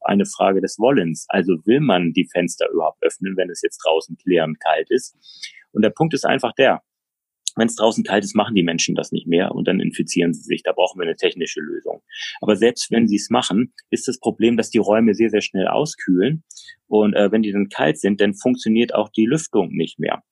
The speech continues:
Und, äh, das hat eben den Effekt, äh, dass man selbst, wenn man sich jetzt dran hält und viel lüftet, es irgendwann nicht mehr funktioniert und dann infiziert man sich auch indirekt. Äh, das kann man eben verhindern, äh, mit den Raumluftreinigern.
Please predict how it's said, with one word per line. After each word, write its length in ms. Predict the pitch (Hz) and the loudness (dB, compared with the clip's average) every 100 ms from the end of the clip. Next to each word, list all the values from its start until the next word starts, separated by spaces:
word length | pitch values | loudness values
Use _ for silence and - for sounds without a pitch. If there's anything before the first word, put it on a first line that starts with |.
| _ - - _ | _ -20 -20 _
Und, 300 | - 104 98 | 0 2 2
äh, 200 | - 101 | 2 2
das 180 | 101 104 | 2 -2
hat 120 | 131 | -4
eben 260 | - 117 113 | 0 2 2
den 180 | 110 101 | 0 -2
Effekt, 400 | 101 117 117 - | -2 -4 -4 -2
äh, 300 | 101 104 98 | 2 2 2
dass 220 | 95 - | -2 -2
man 140 | 92 | -2
selbst, 300 | 98 101 - | 0 0 0
wenn 120 | 98 113 | 0 2
man 240 | 110 101 | 2 2
sich 200 | 104 - | 0 0
jetzt 280 | 92 - - | -4 -4 -4
dran 160 | 90 90 | -2 -2
hält 280 | 92 123 127 | 0 0 0
und 200 | 92 - | -4 0
viel 180 | 104 | 2
lüftet, 420 | 92 123 - 113 - | 4 2 2 0 0
es 160 | - | -4
irgendwann 380 | 98 107 98 101 | 0 0 0 0
nicht 180 | 104 - | 0 -2
mehr 100 | 98 | -6
funktioniert 580 | - 95 - 90 107 - | -2 -4 0 2 2 0
und 80 | - | -2
dann 180 | 98 | -4
infiziert 520 | - 104 - - 110 - | -4 -10 -10 -6 -6 -6
man 100 | - | -10
sich 140 | - | -2
auch 260 | - 104 - _ _ - - - | 2 2 0 _ _ -20 -10 0
indirekt. 540 | 95 85 80 80 - _ - - _ | 2 2 0 -2 -4 _ -20 -20 _
Äh, 220 | 101 104 | 2 4
das 140 | 110 - | 2 -2
kann 120 | 131 | 0
man 120 | 120 | 2
eben 180 | 117 120 | 2 0
verhindern, 580 | 101 92 127 139 135 - | -2 -2 0 2 0 0
äh, 220 | 95 107 | 0 2
mit 160 | 101 | 2
den 100 | - | 0
Raumluftreinigern. 920 | 87 120 170 170 143 147 156 160 165 | 2 2 0 -2 -2 0 2 0 0